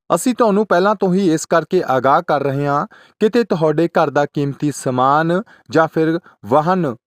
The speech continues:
ਗਾਇਬ ਨਾ ਹੋ ਜਾਣ। ਜੀ ਹਾਂ, ਅਜਿਹਾ ਹੀ ਮਾਮਲਾ ਖਰੜ ਦੇ ਨੂਰ ਵਿਲਾ ਤੋਂ ਸਾਹਮਣੇ ਆਇਆ ਏ, ਜਿੱਥੇ ਬੀਤੀ ਰਾਤ ਸੰਘਣੀ ਧੁੰਦ ਦਾ ਫਾਇਦਾ ਚੁੱਕਦੇ ਹੋਏ ਤਿੰਨ ਸ਼ਾਤਰ ਚੋਰਾਂ ਨੇ ਇੱਕ ਮੋਟਰਸਾਈਕਲ ਅਤੇ ਇੱਕ ਟਰੈਕਟਰ ਨੂੰ ਚੋਰੀ ਕੀਤਾ ਏ।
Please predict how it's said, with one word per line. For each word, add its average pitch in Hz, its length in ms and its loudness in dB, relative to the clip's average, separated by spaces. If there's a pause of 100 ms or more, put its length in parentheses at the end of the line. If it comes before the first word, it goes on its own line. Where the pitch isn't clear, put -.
(100)
ਗਾਇਬ 151 260 2
ਨਾ 117 160 -4
ਹੋ 120 180 -4
ਜਾਣ। 131 280 0 (280)
ਜੀ 165 200 -2
ਹਾਂ, 135 200 -2 (380)
ਅਜਿਹਾ 208 220 2
ਹੀ 226 60 2
ਮਾਮਲਾ 185 540 2
ਖਰੜ 156 280 -2
ਦੇ 170 160 0
ਨੂਰ 151 300 0
ਵਿਲਾ 135 360 2
ਤੋਂ 151 220 0
ਸਾਹਮਣੇ 147 340 -4
ਆਇਆ 131 240 0
ਏ, 143 180 0 (380)
ਜਿੱਥੇ 202 300 0
ਬੀਤੀ 190 360 -2
ਰਾਤ 160 460 2
ਸੰਘਣੀ 170 420 -2
ਧੁੰਦ 160 180 -2
ਦਾ 151 120 2
ਫਾਇਦਾ 139 340 0
ਚੁੱਕਦੇ 147 400 -4
ਹੋਏ 147 340 0
ਤਿੰਨ 139 200 -2
ਸ਼ਾਤਰ 131 360 -4
ਚੋਰਾਂ 135 360 0
ਨੇ 156 240 -2 (280)
ਇੱਕ 175 200 0
ਮੋਟਰਸਾਈਕਲ 160 720 0
ਅਤੇ 160 160 0
ਇੱਕ 151 160 -4
ਟਰੈਕਟਰ 147 420 -2
ਨੂੰ 151 220 -2
ਚੋਰੀ 139 320 -2
ਕੀਤਾ 156 300 0
ਏ। 151 220 0